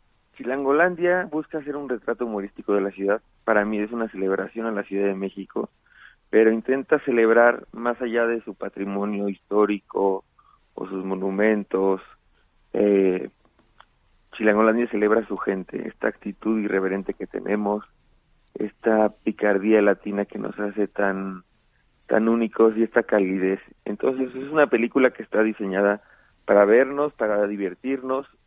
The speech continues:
para también, pues, se nos presenta también como una película que nos puede dar un respiro de la pandemia. Creo que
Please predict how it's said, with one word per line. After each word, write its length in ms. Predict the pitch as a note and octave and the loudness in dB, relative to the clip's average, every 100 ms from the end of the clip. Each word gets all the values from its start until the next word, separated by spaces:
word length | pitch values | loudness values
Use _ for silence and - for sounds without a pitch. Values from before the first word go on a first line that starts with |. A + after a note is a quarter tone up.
| _ - | _ -4
para 260 | G#2 G2+ | 0 0
también, 600 | G#2+ G#2 G#2 A#2 C3 C#3 - _ _ _ _ _ _ _ _ | -2 -4 -2 -2 -2 -6 -14 _ _ _ _ _ _ _ _
pues, 200 | A2 G2 | -2 0
se 120 | A2 | -2
nos 160 | G#2 G2 | -4 -4
presenta 380 | G2 F#2 A#2+ C3 | -6 -4 -4 -2
también 240 | A2+ A2 | -2 -2
como 140 | G#2+ | -2
una 120 | A2+ A#2 | -2 -2
película 440 | G#2 G2+ A2+ A2+ | -4 -4 0 0
que 100 | G#2 | 0
nos 160 | F#2 - | -6 -2
puede 220 | G#2+ G#2+ | 4 6
dar 120 | G#2+ | 6
un 140 | A#2 | 4
respiro 460 | G#2+ G2+ - A2+ A#2+ | -2 -8 -4 2 6
de 80 | G2+ | 6
la 100 | F2 | 4
pandemia. 540 | - F#2 F#2+ F#2+ G#2+ _ _ _ _ _ - | -2 -8 -8 -8 -10 _ _ _ _ _ -8
Creo 180 | - G2 | -4 0
que 320 | A2 G#2 | 4 4